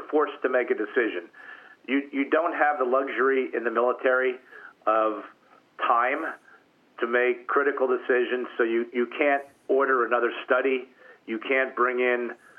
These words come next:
another consultant to help you think through something. You have, you have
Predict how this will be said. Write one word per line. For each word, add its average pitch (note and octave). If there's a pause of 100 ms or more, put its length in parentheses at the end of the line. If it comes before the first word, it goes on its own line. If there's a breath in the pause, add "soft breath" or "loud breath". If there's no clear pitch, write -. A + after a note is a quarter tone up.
another A#2+
consultant B2
to G#2+
help B2+
you A2 (120)
think B2
through B2 (100)
something. A#2 (560 loud breath)
You B2+
have, C3 (720 loud breath)
you C#3
have C3+